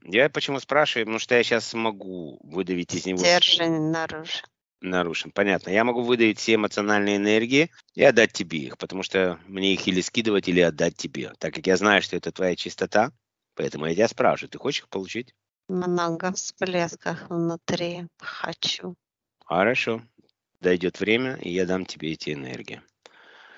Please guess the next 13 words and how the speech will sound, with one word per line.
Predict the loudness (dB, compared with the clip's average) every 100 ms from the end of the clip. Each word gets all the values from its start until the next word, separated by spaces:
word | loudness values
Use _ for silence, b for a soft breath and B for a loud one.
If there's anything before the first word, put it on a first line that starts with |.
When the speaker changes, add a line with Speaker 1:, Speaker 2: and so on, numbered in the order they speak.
| B B B -4
Speaker 1:
Много | 2 4 6 4
всплесков. | 2 0 4 6 4 2 -4
То | 2
есть | 2 4
нету | 2 4 4
эмоционального | 4 -2 0 2 2 2
контроля | 0 -2 0 -2 -2
над | 0 0 0
своими | -2 -4 -4 -4
эмоциями. | -6 -12 -16 -20 -12
Нет | -2 2 2
контроля, | 0 -6 -8 -12
правильно? | -2 0 0